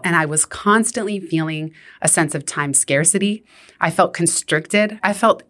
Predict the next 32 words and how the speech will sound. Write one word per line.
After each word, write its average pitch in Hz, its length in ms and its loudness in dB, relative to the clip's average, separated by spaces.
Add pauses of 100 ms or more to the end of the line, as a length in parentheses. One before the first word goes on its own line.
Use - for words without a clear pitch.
anxious. 165 680 0 (460)
And 196 380 2
to 208 180 2
be 190 140 0
honest, 202 520 4
some 190 240 4
days 208 220 2
I 190 80 4
wake 170 200 2
up 190 200 2
and 175 100 0
I 180 40 0
have 170 180 0
a 170 40 0
ton 185 360 0
of 196 120 2
energy 175 460 2
for 165 320 0 (320)
meeting 175 240 6
with 180 160 -2
people 185 380 2
and 170 160 2
having 160 320 2
things 160 200 2
on 160 80 -2
my 156 80 -2
schedule. 156 340 -4
And - 120 -8
sometimes 233 380 2
I 196 40 0
have 156 200 -2
none. 165 540 2